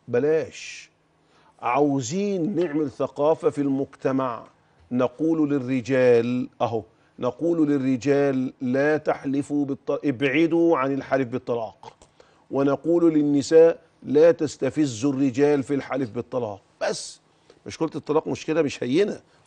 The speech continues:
وعمالين نعالج فيها على مستوى الدولة كلها والمؤسسات الدينية والاجتماعية. فبنقول، بنقول للأستاذ بقى اللي سأل:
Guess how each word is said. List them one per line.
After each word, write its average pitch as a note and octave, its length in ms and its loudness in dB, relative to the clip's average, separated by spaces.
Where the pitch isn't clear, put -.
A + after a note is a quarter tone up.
وعمالين A#2+ 640 -2
نعالج C#3+ 320 -2
فيها - 160 -6
على C#3+ 160 -4
مستوى F#3+ 360 -6
الدولة F#3+ 400 0
كلها F3+ 540 -2
والمؤسسات C#3+ 720 -2
الدينية E3+ 420 -4
والاجتماعية. D3+ 680 -2
فبنقول، C#3+ 580 0
بنقول E3 300 -2
للأستاذ D3 400 4
بقى C#3+ 200 4
اللي A#2+ 220 -2
سأل: D#3+ 360 2